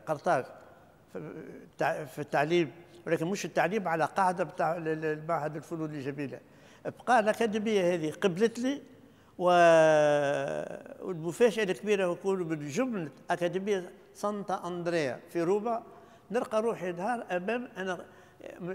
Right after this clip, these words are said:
معناتها أستاذة، آه، جوتا فرونزا، دائمًا كي نذكر الاسم تسامحوني، آه، يمكن حد يتبع في التاريخ. جوتا فرونزا هذه من رومانيا، هذه كانت، آه، الفنانة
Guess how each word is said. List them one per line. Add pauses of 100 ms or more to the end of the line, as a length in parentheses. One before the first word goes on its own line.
(320)
معناتها (500)
أستاذة، (140)
آه، (340)
جوتا
فرونزا، (400)
دائمًا
كي
نذكر
الاسم
تسامحوني، (420)
آه،
يمكن
حد
يتبع
في
التاريخ. (380)
جوتا
فرونزا
هذه
من
رومانيا، (420)
هذه
كانت،
آه،
الفنانة